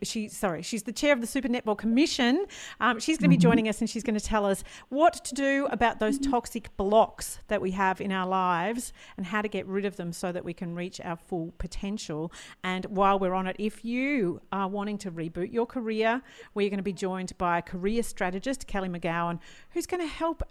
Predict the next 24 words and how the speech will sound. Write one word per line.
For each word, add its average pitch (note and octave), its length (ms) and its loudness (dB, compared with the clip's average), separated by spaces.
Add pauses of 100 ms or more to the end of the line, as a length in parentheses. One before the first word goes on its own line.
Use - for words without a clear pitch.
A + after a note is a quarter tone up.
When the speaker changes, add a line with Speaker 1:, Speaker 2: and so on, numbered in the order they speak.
Speaker 1:
us A#3 240 -6
out A#3+ 180 0
with A3+ 140 -4
some A3+ 120 -2
tips B3 320 -4
on A3 120 -4
how A3 160 -2
to G#3 80 -2
land F#3+ 480 -4 (220)
that F#3+ 180 0
next F3+ 420 -6
big F3+ 240 -4
job. F3 320 -2 (340)
Now, C4 140 4
be B3 140 8
a B3+ 80 4
couple C#4 240 4
of C4 80 6
news B3 300 6
headlines G#3+ 500 2
before F#3+ 400 0
we F3 80 -2
start E3+ 680 -4
today. E3+ 560 -6